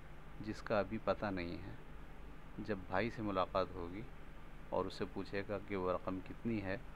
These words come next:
तो अंदाज़ा हो पाएगा कि सेल कितनी है। अब ये ऐसा मैथमेटिक्स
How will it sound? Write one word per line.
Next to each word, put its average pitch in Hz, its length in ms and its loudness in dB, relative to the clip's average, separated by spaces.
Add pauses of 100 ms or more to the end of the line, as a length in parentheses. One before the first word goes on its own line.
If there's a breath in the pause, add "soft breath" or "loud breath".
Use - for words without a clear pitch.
(760)
तो 123 160 4
अंदाज़ा 101 460 12
हो 98 240 6
पाएगा 90 340 8
कि 95 140 0
सेल 85 320 2
कितनी - 380 -2
है। - 220 -6 (680 loud breath)
अब 107 160 4
ये 120 260 8
ऐसा 107 300 8
मैथमेटिक्स 95 680 2